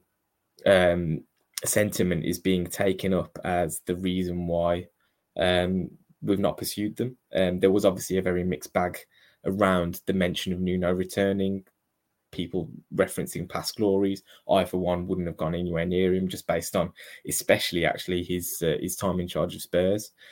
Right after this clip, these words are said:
But we then decide at this point to actually go totally off-piste.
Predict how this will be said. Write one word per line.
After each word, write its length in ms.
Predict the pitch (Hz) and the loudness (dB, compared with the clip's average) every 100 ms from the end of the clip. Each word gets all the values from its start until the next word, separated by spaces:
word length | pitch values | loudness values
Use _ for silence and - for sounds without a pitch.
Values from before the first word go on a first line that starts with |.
| - _ | -20 _
But 320 | 110 101 - _ _ _ _ _ _ _ - | 6 8 6 _ _ _ _ _ _ _ -2
we 140 | 110 | 4
then 320 | 127 139 120 | 6 4 2
decide 640 | - 107 123 104 101 98 - _ _ _ _ _ | -4 2 6 8 8 4 -4 _ _ _ _ _
at 200 | 104 - - | -2 -2 -6
this 380 | - 127 143 - | -4 2 2 2
point 420 | - - 76 67 - _ _ | -6 -6 -6 -8 -14 _ _
to 160 | - 107 | 2 4
actually 360 | 90 - 107 98 | 4 -2 -4 2
go 180 | 95 | 2
totally 500 | 104 - 117 - 104 | 2 2 2 2 2
off-piste. 640 | 87 - - 80 - - | 0 -2 -4 -4 -6 -14